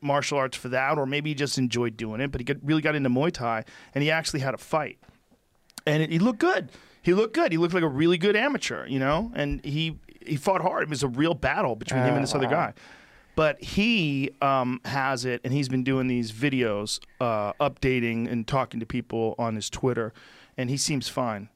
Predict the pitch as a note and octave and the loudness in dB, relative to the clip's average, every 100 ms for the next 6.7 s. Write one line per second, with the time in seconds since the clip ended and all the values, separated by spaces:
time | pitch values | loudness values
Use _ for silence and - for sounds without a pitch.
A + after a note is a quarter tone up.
0 | - B2 C3+ B2 - B2 B2 A#2+ A2+ A2+ | -6 -4 -2 -4 -2 -2 -2 -4 -4 -2
1 | C3 A2+ G2+ B2 A#2 - - C3+ A#2 A#2 | -2 -2 -2 -4 -4 -10 -12 -6 -4 -2
2 | A2 A#2 B2 B2 G#2+ B2+ B2+ C3+ - - | -4 -2 0 0 0 0 0 0 -2 -6
3 | - - C3 C3+ C3 D3 C#3+ - C#3+ B2+ | -18 -10 -4 0 2 2 0 -2 -2 -2
4 | B2 - - B2 B2 C#3+ C3+ - - C3 | -4 -8 -14 -8 0 2 2 -2 -4 -4
5 | - - - B2+ B2+ A2 F2+ - C#3 - | -4 -12 -6 -2 0 -2 -6 -6 -6 -4
6 | D3 B2+ A2 G#2 A#2 G#2 | -2 -2 -2 -6 -6 -6